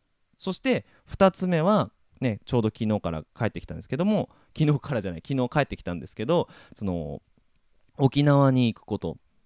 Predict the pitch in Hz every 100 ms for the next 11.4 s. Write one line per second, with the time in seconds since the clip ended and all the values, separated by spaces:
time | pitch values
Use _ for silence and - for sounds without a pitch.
0 | _ _ 110 117 120 113 113 110 107 143
1 | 117 - 82 - - 117 113 113 107 101
2 | - 98 92 - - 78 - _ _ _
3 | - _ _ _ _ - 214 - 277 120
4 | 101 - 135 120 90 110 120 - _ _
5 | 98 117 160 190 175 156 120 - - 127
6 | 196 196 185 175 147 - 113 220 - 101
7 | 85 - _ _ _ - - - 220 220
8 | 196 143 143 - 214 156 98 95 - 95
9 | 85 - 113 85 - 156 151 - _ _
10 | _ _ _ _ _ - 113 107 - 90
11 | 71 87 - -